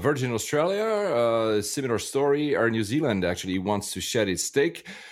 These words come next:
and it's a big stake because it's, uh, more than twenty-five percent. It's the largest stakeholder in, uh, Virgin Australia. They actually want, uh, to get rid of it. Uh, there are many reasons why. I mean, uh, we have so many stories that I don't wanna get too into, but I mean, it's interesting to see that there's movements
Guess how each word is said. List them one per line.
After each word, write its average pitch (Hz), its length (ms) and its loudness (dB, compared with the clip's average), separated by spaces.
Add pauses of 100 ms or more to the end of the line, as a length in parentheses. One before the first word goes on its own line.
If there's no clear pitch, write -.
(160)
and 107 100 4
it's 104 180 0
a 90 40 -6
big 165 180 -6
stake 90 320 0
because 85 320 -6
it's, 85 240 -6
uh, 87 220 2
more 107 160 0
than 98 100 0
twenty-five 92 480 -2
percent. 151 320 0
It's 107 160 -6
the 87 60 -4
largest 92 400 2
stakeholder 92 500 0
in, 92 400 0
uh, 87 160 4
Virgin 85 300 0
Australia. 104 400 0
They 127 100 0
actually 90 320 -2
want, 113 380 0 (400)
uh, 101 260 4
to 98 140 -4
get 85 160 -2
rid 110 180 2
of 120 100 0
it. - 240 -2
Uh, 120 120 0 (160)
there 95 680 2
are 92 220 2
many 107 420 2
reasons 95 400 -2
why. 127 460 2
I 80 80 0
mean, 92 260 -2
uh, 87 160 -2
we 90 140 0
have 87 80 -4
so - 100 -4
many 110 160 0
stories 98 300 0
that 87 100 2
I 85 60 4
don't 90 100 2
wanna 98 160 0
get 85 220 -2
too - 180 -4
into, 95 380 -2
but 92 160 0
I - 20 2
mean, 92 160 0
it's 85 160 -6
interesting 101 380 -6
to 92 100 -10
see 98 160 -6
that 85 140 0
there's 85 200 0
movements 110 500 0